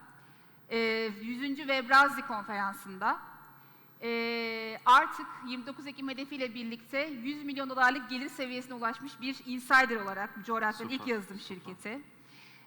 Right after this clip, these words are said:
Speaker 1: E, burada olmaktan dolayı,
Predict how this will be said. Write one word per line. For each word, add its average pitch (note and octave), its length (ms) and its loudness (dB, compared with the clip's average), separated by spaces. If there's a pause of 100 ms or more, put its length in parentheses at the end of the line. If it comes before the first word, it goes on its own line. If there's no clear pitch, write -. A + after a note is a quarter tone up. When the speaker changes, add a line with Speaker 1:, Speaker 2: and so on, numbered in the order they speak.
(120)
Speaker 1:
E, G#3+ 920 -2
burada D4 220 0
olmaktan B3+ 580 2
dolayı, C#4+ 340 -6